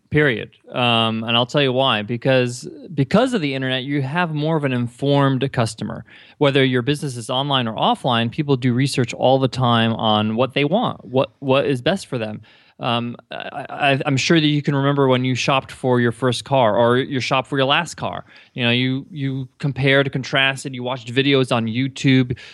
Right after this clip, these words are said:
you know, you watched, you read articles on Consumer Report, right?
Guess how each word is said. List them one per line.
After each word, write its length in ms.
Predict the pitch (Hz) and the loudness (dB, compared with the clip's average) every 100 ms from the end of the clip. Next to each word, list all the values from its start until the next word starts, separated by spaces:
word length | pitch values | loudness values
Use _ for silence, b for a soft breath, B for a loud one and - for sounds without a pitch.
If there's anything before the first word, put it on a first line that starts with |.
| B | B
you 140 | 147 135 | -2 2
know, 120 | 127 | 2
you 280 | 127 139 135 | 2 2 2
watched, 480 | 131 127 127 - | 2 2 0 -6
you 240 | - 151 127 | -6 -2 2
read 160 | 131 | 2
articles 640 | 113 120 135 - 131 127 123 | 4 2 2 2 2 2 0
on 160 | 120 | -4
Consumer 500 | 117 120 - 135 127 | -4 -6 -4 -2 0
Report, 500 | 120 120 135 135 131 - B B | -2 -2 2 4 4 0 B B
right? 280 | 135 143 | 0 0